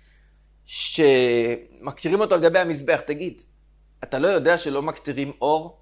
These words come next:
אז למה אור של עולת העוף אתה מקטיר? מה אתה מבין מפה?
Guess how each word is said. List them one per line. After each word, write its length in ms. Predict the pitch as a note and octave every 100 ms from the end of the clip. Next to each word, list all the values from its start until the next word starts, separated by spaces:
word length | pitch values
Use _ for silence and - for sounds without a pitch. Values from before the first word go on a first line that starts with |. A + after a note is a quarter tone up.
| _
אז 160 | - C#3+
למה 240 | G3 A#3+
אור 200 | A3 B3
של 300 | A#3 A#3 A3
עולת 320 | F#3 G3 G#3 G3+
העוף 220 | G3+ G#3+
אתה 140 | G3
מקטיר? 460 | F#3 F3 - C#3+ C#3 _ _ _ _ _ _ _ _ -
מה 200 | D#3+ G3
אתה 160 | F#3+
מבין 320 | D3+ C3 C#3
מפה? 380 | C3+ - G#2+ G2+